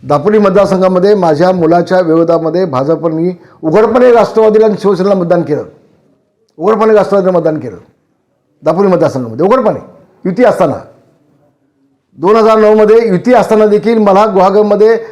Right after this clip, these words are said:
भाजपानीच पाडलं, ते वास्तव आहे. आणि आता देखील युती असताना खरं तर आम्ही इतका मोठा निर्णय घेतला, विश्वानं, विश्वासानं भाजपसोबत आलो आणि म्हणूनच मंत्रिमंडळ झालं.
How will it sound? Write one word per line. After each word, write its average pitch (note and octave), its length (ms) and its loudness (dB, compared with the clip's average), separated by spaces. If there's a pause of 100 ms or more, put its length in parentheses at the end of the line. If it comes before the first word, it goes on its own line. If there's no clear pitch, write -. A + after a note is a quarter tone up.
भाजपानीच G#3 560 0
पाडलं, G3+ 380 0 (1300)
ते F#3+ 40 -8
वास्तव G#3 320 0
आहे. E3+ 140 0 (1080)
आणि G3 160 -4
आता G3 280 0
देखील A3+ 400 2 (340)
युती D#3+ 240 0
असताना D#3+ 540 0
खरं F3 200 -2
तर G#3 100 0
आम्ही G3+ 260 2
इतका G#3+ 240 -2
मोठा G3+ 260 0
निर्णय A#3+ 260 2
घेतला, D3 420 0 (400)
विश्वानं, A3 540 0
विश्वासानं A3 360 2
भाजपसोबत G3+ 460 0
आलो C#3 280 -2 (420)
आणि F#3 120 0
म्हणूनच G#3+ 280 2
मंत्रिमंडळ G#3+ 540 2
झालं. D#3 380 0